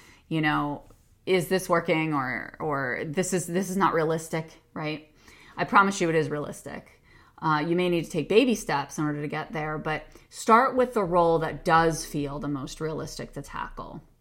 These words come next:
So for me, it was parenting. And actually, I should say for me, it was probably more working on, uh, my role as a friend.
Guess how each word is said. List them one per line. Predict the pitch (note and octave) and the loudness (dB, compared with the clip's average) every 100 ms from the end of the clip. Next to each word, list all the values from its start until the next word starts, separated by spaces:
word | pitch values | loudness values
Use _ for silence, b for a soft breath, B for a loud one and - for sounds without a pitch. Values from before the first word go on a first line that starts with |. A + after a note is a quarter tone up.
| _ _ _ b b | _ _ _ b b
So | - F3+ | -2 0
for | F#3+ | 2
me, | F#3 G3+ | 2 2
it | F3+ | 0
was | D#3+ | -2
parenting. | - E3+ D3 D3 - - D#3 - _ _ b b b b _ | -6 -4 -2 -4 -8 -12 -14 -16 _ _ b b b b _
And | E3 D#3 D3+ D3+ D3 D3 C#3+ - - | 2 4 4 2 0 0 -4 -6 6
actually, | G3 G3 F#3 D#3+ D3+ - | 6 6 0 0 -2 -4
I | |
should | F3+ - F#3 | -6 -6 -6
say | - E3+ D#3+ | 0 0 0
for | E3 E3+ | -2 -2
me, | D#3 D#3 | -2 -2
it | - | -6
was | D#3 | -8
probably | - E3+ D3 D3 | -4 -4 0 0
more | C#3+ D3 C#3+ C#3+ C#3+ - | 2 2 0 -2 -4 -6
working | D3+ D3+ D3 D3+ | -4 -4 -2 -4
on, | D3+ D3 D3 D3 D3 b b b b b b - | -2 -2 -2 -6 -8 b b b b b b -8
uh, | D3 C#3+ | -4 -2
my | D3 | -2
role | D3+ D3+ D3 | 0 0 0
as | C#3+ | -2
a | C#3 | -6
friend. | - D3 D3+ D#3+ D#3+ | -8 -8 -8 -10 -10